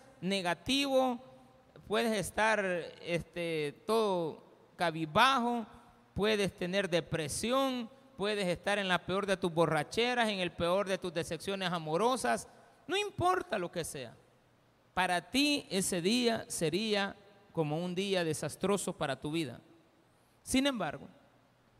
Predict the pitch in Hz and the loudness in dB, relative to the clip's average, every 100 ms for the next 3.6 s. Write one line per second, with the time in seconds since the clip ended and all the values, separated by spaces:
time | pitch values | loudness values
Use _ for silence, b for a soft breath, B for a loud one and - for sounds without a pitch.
0 | _ _ 156 151 254 277 165 170 160 196 | _ _ 2 4 4 2 0 -4 -4 -4
1 | 208 208 214 175 156 175 _ _ _ _ | -4 -4 -4 -6 -10 -16 _ _ _ _
2 | _ _ _ _ - 190 302 226 180 175 | _ _ _ _ -4 2 4 2 0 -2
3 | 196 226 - 214 175 | -2 -2 -4 -4 -4